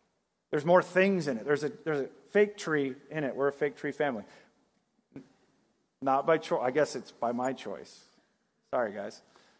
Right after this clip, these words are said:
Anyway, so, so we, I like that. It ju-, it just, it feels warm. It feels cozy. It, it feels good, and it's part of the season. But, but what happens to the season? It goes away.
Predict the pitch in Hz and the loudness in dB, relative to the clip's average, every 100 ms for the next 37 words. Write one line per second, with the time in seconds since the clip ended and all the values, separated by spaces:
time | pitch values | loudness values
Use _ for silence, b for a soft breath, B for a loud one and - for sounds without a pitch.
0 | b _ 185 196 170 160 190 180 - 202 | b _ 6 10 10 10 2 2 2 4
1 | 226 202 220 294 - 175 160 175 247 208 | 10 10 10 8 2 0 2 0 2 2
2 | 190 254 - 190 - - 233 226 202 160 | 2 -2 -2 -2 -4 -6 2 6 6 4
3 | 147 180 220 165 135 131 - 208 185 156 | 0 6 8 8 4 -4 0 2 2 0
4 | - - 214 214 156 147 143 165 - B | -6 4 6 6 4 -2 -2 -4 -6 B
5 | - 165 - - 233 233 196 175 143 143 | -6 -6 -6 -2 6 8 8 6 0 6
6 | 208 185 170 170 175 160 - - 214 247 | 8 8 6 2 0 -2 -8 2 4 6
7 | 240 170 - - 240 262 156 143 135 151 | 4 -2 -8 -8 -4 -4 -2 -4 4 4
8 | - B B _ 165 160 208 226 185 202 | 4 B B _ -6 -2 -2 0 0 0
9 | 208 180 - 170 156 - 226 214 - - | 0 -4 -6 -6 -6 -6 -6 -6 -8 -16
10 | - _ _ _ _ _ _ _ _ _ | -20 _ _ _ _ _ _ _ _ _
11 | _ _ _ _ _ _ _ _ _ _ | _ _ _ _ _ _ _ _ _ _
12 | _ 147 165 196 175 160 180 139 | _ 0 4 4 4 2 2 2